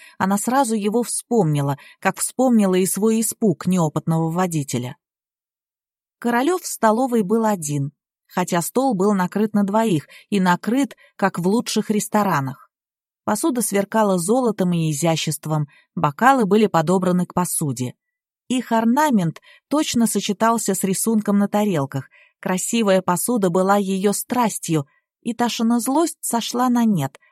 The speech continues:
осев как пена. «Доброе утро, Наталья». Королёв внимательно и почему-то удивлённо на неё посмотрел. «Доброе утро, Андрей Денисович». «Дорогу быстро нашли?» «Я на такси, так что да, быстро».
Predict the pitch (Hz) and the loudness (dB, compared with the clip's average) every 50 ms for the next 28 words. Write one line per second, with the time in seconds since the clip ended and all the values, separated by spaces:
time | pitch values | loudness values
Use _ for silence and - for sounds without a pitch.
0 | _ - 180 170 - - 214 202 - - 190 190 - - _ 185 156 131 123 120 | _ -4 -4 -2 0 0 0 0 0 -2 -4 -6 -6 -6 _ -2 -2 -2 -2 -6
1 | 120 - _ _ _ _ _ _ _ _ _ _ _ _ _ _ _ _ _ _ | -8 -12 _ _ _ _ _ _ _ _ _ _ _ _ _ _ _ _ _ _
2 | _ _ _ 185 214 240 226 269 277 285 262 202 - 156 139 135 143 147 - - | _ _ _ 0 0 2 2 2 2 4 2 2 0 0 -2 -2 -2 -2 -2 -2
3 | 143 135 127 117 117 117 98 127 - _ _ _ _ _ _ _ _ _ _ - | -4 -4 -4 -6 -8 -10 -12 -12 -18 _ _ _ _ _ _ _ _ _ _ -2
4 | 202 190 185 196 214 214 196 - - 175 190 196 208 214 220 262 277 - - 190 | 0 0 2 2 2 0 0 -2 -4 -2 0 2 2 2 2 2 0 0 0 0
5 | 180 170 175 180 180 185 180 - - 202 202 208 - 202 202 185 175 196 185 202 | 0 0 0 0 -2 -2 -2 -2 0 0 0 0 0 0 0 0 0 0 0 2
6 | 220 254 262 240 214 196 185 185 185 185 190 190 175 202 208 - 208 - - 214 | 2 2 4 4 4 4 4 2 2 2 2 2 0 0 -2 -2 -4 -2 0 0
7 | 214 214 208 190 170 147 131 135 135 - _ _ _ _ _ _ _ _ _ _ | 0 0 0 -2 -4 -4 -4 -4 -8 -12 _ _ _ _ _ _ _ _ _ _
8 | _ _ _ - 226 247 240 220 262 277 285 269 226 214 202 - 202 196 190 196 | _ _ _ -2 0 0 2 2 2 2 2 2 2 0 0 0 0 0 0 0
9 | 190 190 196 190 180 196 196 196 196 190 - 208 196 202 - - - _ _ _ | 0 -2 -2 -2 -2 -2 -2 -2 -2 -4 -6 -8 -8 -8 -10 -12 -16 _ _ _
10 | _ _ _ _ _ _ _ _ _ _ _ _ - 160 170 170 156 151 147 143 | _ _ _ _ _ _ _ _ _ _ _ _ -4 0 2 2 2 2 2 0
11 | 156 151 175 226 - - - 208 180 160 139 - - - 131 120 127 - _ _ | 0 2 2 0 0 0 0 0 0 0 -2 -4 -6 -8 -10 -12 -12 -16 _ _
12 | _ _ _ _ _ _ _ _ _ _ _ _ _ _ 240 226 262 247 226 226 | _ _ _ _ _ _ _ _ _ _ _ _ _ _ -4 -2 0 0 0 2
13 | 214 220 214 208 - - - 277 285 - 220 220 220 - - - 285 269 208 233 | 2 0 0 0 -2 -4 -4 -4 -2 0 -2 -2 -2 -4 -6 -6 -4 -2 0 0
14 | 262 277 220 185 185 208 - - - - 208 202 | 0 0 0 -2 -2 -2 -2 -6 -8 -8 -10 -10